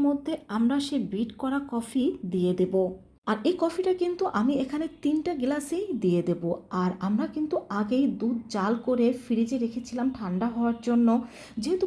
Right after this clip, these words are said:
কোল্ড কফি, তাই দুধটাকে জাল করে অন্ততপক্ষে তিন চার ঘন্টা আগে নরমাল ফ্রিজে রেখে দেবেন। তো গ্লাসের মধ্যে দুধটা দিয়ে দেওয়ার পর আবারও কিন্তু এর উপরে আমি সেই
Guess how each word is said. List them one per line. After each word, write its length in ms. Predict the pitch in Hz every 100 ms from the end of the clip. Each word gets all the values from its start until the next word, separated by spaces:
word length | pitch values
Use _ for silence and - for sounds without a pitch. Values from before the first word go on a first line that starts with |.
| -
কোল্ড 200 | 208 262 -
কফি, 240 | 262 262 285 277
তাই 120 | 262 185
দুধটাকে 400 | 220 - 277 285 196 202
জাল 180 | 202 233 262
করে 140 | 285 285 185
অন্ততপক্ষে 680 | 208 247 262 226 226 - 240 -
তিন 120 | 294 302
চার 140 | 339 285
ঘন্টা 280 | 262 269 320 - - 214
আগে 200 | 220 240 - - - 190
নরমাল 300 | 202 233 294 -
ফ্রিজে 360 | 277 262 339 392 180
রেখে 220 | 180 - 175
দেবেন। 300 | 180 185 190 185 185 - - - - - -
তো 60 | 277 254 226 214
গ্লাসের 360 | 269 320 392 370
মধ্যে 220 | 320 285 349 220
দুধটা 280 | 226 - 302
দিয়ে 160 | 233 277
দেওয়ার 180 | 269 285 285
পর 80 | 302 - 190
আবারও 220 | 202 269 277
কিন্তু 220 | 277 285 - 220
এর 100 | 240 -
উপরে 260 | 233 277 285 294 214
আমি 140 | 226 262
সেই 140 | 294